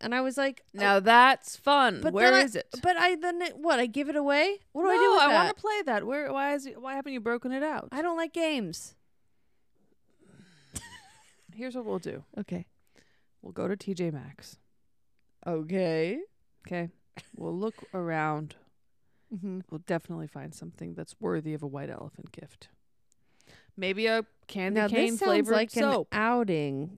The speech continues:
Speaker 1: that isn't work related.
Speaker 2: Uh-oh.
Speaker 1: We found
Speaker 2: Are we
Speaker 1: it.
Speaker 2: becoming real life friends?
Speaker 1: Ding, ding. <laughs>
Speaker 2: Not only workmates?
Speaker 1: You go, "I don't call you my friend."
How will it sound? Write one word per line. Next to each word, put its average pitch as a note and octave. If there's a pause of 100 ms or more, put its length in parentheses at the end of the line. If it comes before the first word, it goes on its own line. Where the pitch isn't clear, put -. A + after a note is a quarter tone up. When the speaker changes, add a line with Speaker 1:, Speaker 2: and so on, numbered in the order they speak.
Speaker 1:
that E3
isn't F3
work F3+
related. F2+ (1400)
Speaker 2:
Uh-oh. A3+ (180)
Speaker 1:
We F#3+
found A3
Speaker 2:
Are G#3+
we B3+
Speaker 1:
it. -
Speaker 2:
becoming B3+
real A#3+
life B3
friends? D#4+
Speaker 1:
Ding, C#4
ding. G4 (180)
<laughs> -
Speaker 2:
Not A#3+
only C4
workmates? C#4 (380)
Speaker 1:
You B3
go, G#3
"I G3+
don't G#3
call F3
you D#3+
my D3
friend." C#3